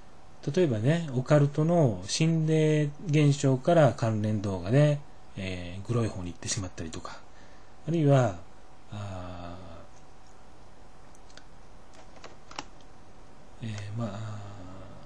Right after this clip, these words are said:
放送事故なんかのね、ちょっと面白いやつから、えー、グロ動画に行ってしまったりとか、あー、すると思うんですけども、えー、これね、結構、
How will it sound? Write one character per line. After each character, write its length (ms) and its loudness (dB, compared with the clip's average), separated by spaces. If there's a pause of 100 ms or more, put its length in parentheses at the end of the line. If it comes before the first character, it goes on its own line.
(360)
放 200 2
送 220 4
事 120 2
故 120 6
な 80 4
ん 80 -4
か 140 -10
の 60 -6
ね、 240 4 (200)
ち 80 -4
ょ 20 -2
っ 40 -10
と 100 2
面 140 6
白 180 4
い 60 6
や 100 6
つ 100 -4
か 120 4
ら、 300 10 (460)
え 760 -4
ー、 40 -8
グ 60 0
ロ 100 2
動 180 4
画 140 -2
に 60 -6
行 40 -6
っ 0 -
て 120 -10
し 100 -6
ま 80 -4
っ 40 -8
た 120 -10
り 80 -10
と 80 -12
か、 120 -12 (600)
あ 20 -6 (140)
ー、 40 -6
す 120 0
る 60 0
と 100 -2
思 140 0
う 40 -4
ん 60 -8
で 60 -8
す 80 -10
け 60 -8
ど 120 -6
も、 280 -2 (840)
え 360 -4
ー、 40 -12
こ 100 -4
れ 80 0
ね、 400 6
結 220 -2
構、 760 -2